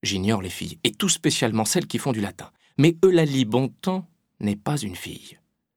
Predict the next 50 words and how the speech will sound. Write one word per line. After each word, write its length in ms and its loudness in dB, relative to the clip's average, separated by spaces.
Elle 140 -6
porte 220 -8
un 80 -4
appareil 340 -4
dentaire, 640 -6
s'assied 320 0
toujours 320 2
au 40 -6
premier 360 2
rang, 260 4
couvant 300 2
les 120 2
profs 320 2
d'un 120 0
sourire 320 0
d'extase 520 0
parce 160 -2
que 80 -2
certains 300 -2
d'entre 260 -2
eux 60 2
jouent 100 0
au 60 0
tennis 280 0
avec 160 -4
son 140 -8
père. 380 -14
Le 200 4
mieux, 200 4
c'est 220 -2
en 60 -2
Sciences 380 0
Nat, 120 -6
justement, 480 -6
avec 240 0
les 80 2
becs 160 2
Benzen. 520 -2
Elle 160 0
allume 280 2
le 80 4
sien 300 0
comme 180 2
on 120 4
allume 320 4
un 260 0
cierge, 460 -2
transformant 500 2
son 160 0
bureau 340 2